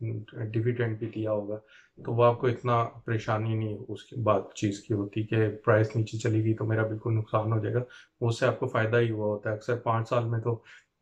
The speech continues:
शायद शेयर प्राइस से काफ़ी ज़्यादा भी डिविडेंड आपको दे चुके हों वो।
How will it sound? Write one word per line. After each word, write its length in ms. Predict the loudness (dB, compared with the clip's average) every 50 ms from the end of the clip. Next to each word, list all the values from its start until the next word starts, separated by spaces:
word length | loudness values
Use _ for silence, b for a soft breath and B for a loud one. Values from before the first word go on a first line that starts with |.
| -16 -10 -6 -6 -6
शायद 280 | 0 2 2 2 2 2
शेयर 220 | 0 2 2 2
प्राइस 400 | 4 4 2 2 2 0 -2 -2
से 80 | -4 -2
काफ़ी 280 | 0 -2 0 0 2
ज़्यादा 280 | 2 2 2 2 0 0
भी 100 | 0 -2
डिविडेंड 460 | -4 -4 -6 -6 -6 -8 -10 -10 -12 -16 _ _ _ _ -6
आपको 260 | -6 -4 -4 -6 -6
दे 200 | -4 -4 -6 -6
चुके 240 | -8 -10 -10 -8 -6
हों 140 | -6 -6
वो। 200 | -8 -8 -10 -12